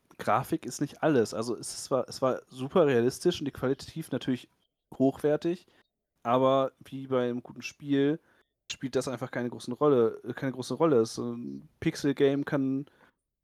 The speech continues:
Pixel-Art-Game kann auch großartig sein und, und hier ist es genauso, dass das, ähm, abstruse Stile oder, oder halt alternative Stile, ähm, auch teilweise,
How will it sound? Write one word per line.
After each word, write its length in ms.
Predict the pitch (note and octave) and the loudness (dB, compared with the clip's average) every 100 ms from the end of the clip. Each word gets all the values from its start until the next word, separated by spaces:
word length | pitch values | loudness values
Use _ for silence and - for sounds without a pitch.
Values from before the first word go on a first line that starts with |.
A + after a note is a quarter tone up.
| - | -10
Pixel-Art-Game 640 | - - B2 C3+ C#3+ C#3+ | -8 -2 0 0 0 0
kann 160 | C#3+ C3 | -2 2
auch 240 | F#3 F#3+ | 2 2
großartig 500 | B2+ A2+ G2+ G#2+ G#2 | -2 0 0 -4 -4
sein 380 | A#2 A2+ C#3 B2 | 0 0 0 -2
und, 260 | B2 A#2+ | -6 -6
und 240 | A#2+ A#2+ A#2 | -4 -6 -6
hier 480 | - C3 C3 C3+ C3 | -2 2 4 2 0
ist 100 | C3 | -4
es 180 | C3 - | -6 -4
genauso, 380 | C3+ B2+ C#3 A#2+ | 2 2 2 0
dass 180 | A#2 - | -2 -2
das, 300 | A#2+ - - _ _ _ _ - | -6 -8 -16 _ _ _ _ -4
ähm, 520 | B2+ A#2+ A#2 A2+ G#2+ _ _ _ _ _ _ | 2 2 2 0 -4 _ _ _ _ _ _
abstruse 600 | - A#2+ - - F3+ F#3 F3+ | -6 -6 -12 -4 -2 0 -2
Stile 760 | - E3 E3+ E3+ E3 D#3+ D#3+ | -6 -10 0 6 8 10 8
oder, 320 | C3+ C#3 C3 | 4 4 4
oder 280 | B2+ C3 B2+ | 6 6 6
halt 360 | B2 B2 B2 - | 6 6 4 0
alternative 540 | B2+ C#3+ B2 - E3+ D#3 | -6 -2 -4 -4 -4 -4
Stile, 480 | - D3+ C#3+ C#3+ - _ _ _ _ | -4 2 2 2 -4 _ _ _ _
ähm, 420 | B2 B2 A#2 A#2 - _ - | -4 0 0 -2 -8 _ 0
auch 220 | C#3 - | 2 2
teilweise, 840 | - C3 C3+ C3+ C3+ C#3 C3+ C3+ | 0 2 4 4 4 2 2 0